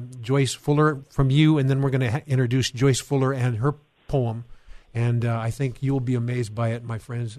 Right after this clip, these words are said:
as well. Uh, so go ahead. Just a quick thought about Joyce Fuller, and then we're gonna introduce her. And one of her, she, she writes hundreds, literally hundreds of poems, and some of them are just so timely for the now. It's unbelievable, as the, her poem is.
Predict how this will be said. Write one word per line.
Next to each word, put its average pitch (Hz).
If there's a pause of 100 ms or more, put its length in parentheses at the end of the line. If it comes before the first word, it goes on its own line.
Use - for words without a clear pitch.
as 117
well. 117 (420)
Uh, 113
so 120 (100)
go 135
ahead. 131
Just 151
a 131
quick -
thought 151
about 127
Joyce 131
Fuller, 131 (300)
and 123
then 127
we're 127
gonna 123
introduce 143
her. 131
And 123 (300)
one 139
of 127
her, 120 (180)
she, 175
she 170
writes 151
hundreds, 123 (340)
literally 135
hundreds 127
of 113
poems, 117 (300)
and 117
some 151
of 135
them 120
are 120
just 120
so 131
timely 135
for 123
the 117
now. 123
It's 120
unbelievable, 113
as 113
the, 117 (240)
her 123
poem 113
is. 110